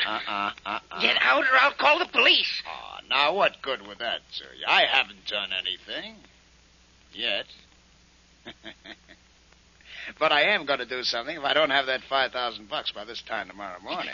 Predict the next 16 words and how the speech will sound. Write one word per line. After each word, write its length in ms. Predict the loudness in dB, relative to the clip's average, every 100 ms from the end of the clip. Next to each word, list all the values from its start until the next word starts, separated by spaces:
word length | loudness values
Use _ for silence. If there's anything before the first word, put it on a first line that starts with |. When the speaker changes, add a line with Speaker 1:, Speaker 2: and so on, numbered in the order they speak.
| -4
Speaker 2:
You, 180 | 0 0
you 60 | 0
can't 280 | 2 4 4
threaten 400 | 4 2 2 -2
me. 320 | 0 2 -2 -6 -18 -20 -20 -10
Speaker 1:
This 260 | -4 -2 0
has 140 | -2 -2
nothing 300 | -2 -2 -6
to 100 | -8
do 180 | -8 -8
with 140 | -10
you, 120 | -16 -20 -18
pal. 400 | -10 -8 -8 -8 -14 -20 -20 _ _ _ _ _ _
It's 180 | -8 -6
your 80 | -4
wife. 400 | 0 2 2